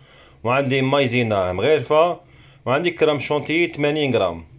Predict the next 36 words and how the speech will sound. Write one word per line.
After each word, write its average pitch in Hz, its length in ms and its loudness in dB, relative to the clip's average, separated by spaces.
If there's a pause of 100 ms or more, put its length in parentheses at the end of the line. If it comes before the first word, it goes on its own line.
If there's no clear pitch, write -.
(180)
وصفات 135 500 0
كما 139 160 2
راكم 127 100 -2
تشوفوا 123 260 -2
المقا-، 110 560 4
المقادير 107 480 2
واجدين 156 680 0
عندكم 127 240 0
في 175 140 -6
كل 147 200 0
بيت. 117 400 0 (760)
تبعوني 131 560 2
دوك 127 200 -4
نبدا 110 220 0
ان 107 60 2
شاء 104 160 -2
الله. 113 260 4
قبل 110 200 0
ما 110 80 0
تبداو 98 260 -2
ما 135 140 2
تنساوش 185 300 -2
ديروا 165 160 0
لنا 160 160 4
ابوني 147 240 0
في - 120 -6
الصفحه، 135 380 4
بارطاجي 135 480 0
فيديو 117 420 -2
باش - 140 -8
راكم 104 180 -4
كل 147 180 -4
جديد 117 260 -4
ان 107 80 -2
شاء 95 160 -6
الله. 87 200 -6